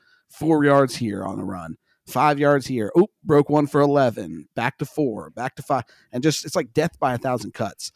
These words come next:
I think when you look at it, they returned seventeen starters. That, that certainly bodes well for them. Um, yes, you did hit it.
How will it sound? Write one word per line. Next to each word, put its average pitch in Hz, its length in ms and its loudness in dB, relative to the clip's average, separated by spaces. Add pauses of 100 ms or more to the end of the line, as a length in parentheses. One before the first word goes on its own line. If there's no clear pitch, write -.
(1120)
I 127 40 0
think 175 160 6
when 180 80 6
you 170 80 8
look 170 180 6
at 156 100 4
it, 147 140 0
they 139 120 0
returned 135 340 0
seventeen 135 580 0
starters. 107 460 -2
That, 117 220 -2
that 120 200 -4
certainly 123 340 0
bodes 123 320 0
well 127 160 0
for 117 140 -6
them. 123 440 -2
Um, 113 360 -6
yes, 135 420 -2
you 123 140 -2
did 143 300 2
hit 165 180 2
it. 170 160 -2